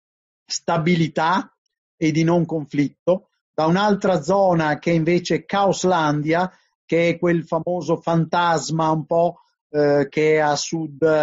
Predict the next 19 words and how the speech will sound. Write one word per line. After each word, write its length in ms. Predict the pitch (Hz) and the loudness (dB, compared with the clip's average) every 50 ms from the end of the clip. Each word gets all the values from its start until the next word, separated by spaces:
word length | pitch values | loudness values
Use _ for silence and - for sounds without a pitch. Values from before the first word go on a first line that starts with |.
| 147 147 _ _ _ _ _ | 0 -2 _ _ _ _ _
eh, 500 | - 147 143 143 143 143 143 139 139 139 | -4 0 2 2 4 4 4 4 4 4
diciamo, 920 | 135 131 135 - - 160 151 151 151 151 147 147 143 143 143 143 - _ _ _ | 2 0 -4 -2 -2 -2 0 0 0 0 0 0 0 0 0 -2 -6 _ _ _
della 320 | - 139 143 156 151 151 | -2 -2 0 0 0 -2
Cina, 640 | 151 - - 196 202 208 208 202 185 185 180 170 | -2 -4 -2 0 2 4 4 4 2 2 2 0
a 80 | 165 156 | 0 -2
sud, 460 | 151 - - 175 170 165 156 143 131 | -2 -2 -4 -4 -4 -4 -4 -4 0
eh, 840 | 156 151 151 147 147 147 - - _ _ _ _ - - 143 143 139 | 0 2 2 2 2 0 -2 -4 _ _ _ _ -4 0 2 2 2
cioè 220 | 135 - 160 143 135 | 2 0 -2 -2 0
che 420 | - 147 143 139 139 143 151 156 | 0 0 0 2 2 2 2 0
è 240 | 156 - 170 170 165 | 0 -4 -12 -8 -4
rappresentato 1000 | 170 170 160 - 160 151 160 156 147 - 165 165 165 165 165 - 156 156 147 143 _ _ _ _ _ _ _ _ _ _ _ _ _ _ _ _ | -4 -4 -4 -2 -2 0 0 0 -2 -2 -2 -2 -2 -2 0 0 0 0 0 -4 _ _ _ _ _ _ _ _ _ _ _ _ _ _ _ _
dall'Africa, 920 | _ - 160 160 165 170 180 190 208 202 180 - - 170 160 156 - 160 | _ -4 0 0 2 2 2 2 0 0 -2 -2 -2 -2 -2 0 0 0
è 40 | 156 | 2
rappresentato 880 | 156 151 - - 143 135 160 156 143 - 165 165 160 156 - 156 147 - _ _ _ _ _ | 2 0 0 -2 -4 -2 -2 -4 -2 -2 0 0 0 0 -2 -4 -4 -4 _ _ _ _ _
da 160 | - - 160 160 | -4 -4 -4 -2
parte 380 | - 175 175 165 165 - 170 | 0 0 0 0 0 -2 -2
del 120 | 143 156 147 | -2 -2 -4
Sud 220 | - - 143 - | -4 -10 -6 -4
America, 760 | 156 156 165 185 202 196 185 165 170 160 - 170 165 156 | -2 0 0 0 2 2 2 0 0 0 0 -2 -2 -2